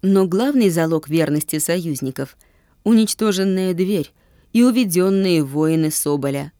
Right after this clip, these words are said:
во главе с самим Пуной. Растерянные, они сохранят верность, даже получив назад, завтра не раньше,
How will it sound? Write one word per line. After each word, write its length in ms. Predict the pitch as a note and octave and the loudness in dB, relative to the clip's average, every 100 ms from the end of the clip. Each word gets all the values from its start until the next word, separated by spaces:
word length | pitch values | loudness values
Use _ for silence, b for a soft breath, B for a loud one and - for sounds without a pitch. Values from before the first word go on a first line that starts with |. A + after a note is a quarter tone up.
| - | -10
во 160 | E3+ F3 | -2 0
главе 380 | E3 D#3 D3 D#3+ | 2 2 0 -4
с 40 | |
самим 400 | - E3 D3+ D3 | -4 -2 -2 -4
Пуной. 500 | - G#3+ D#3+ A#2+ - _ _ _ _ _ _ | -2 0 0 -2 -12 _ _ _ _ _ _
Растерянные, 920 | E3+ D#3 D3+ - G3 F#3 E3 D#3+ D#3 - | -4 -2 -4 -2 0 0 -2 -2 -4 -4
они 240 | A3 C4+ | -2 0
сохранят 500 | C4+ A#3+ G#3+ G#3 G3 | -2 -4 -2 0 -2
верность, 520 | F#3 G#3 D3+ A#2 - - b b b | -2 -2 -2 -4 -8 -12 b b b
даже 280 | G3 F#3+ G#3 | 0 2 0
получив 460 | G#3 F3+ - E3+ | 0 -2 -4 -6
назад, 460 | D#3+ D3+ C#3 D3+ - | -4 -2 -2 -4 -4
завтра 420 | D3+ F3 G#3+ D3 | -4 -4 -4 -6
не 140 | C#3 C#3 | -4 -4
раньше, 420 | D#3+ F3 - | -4 -4 -6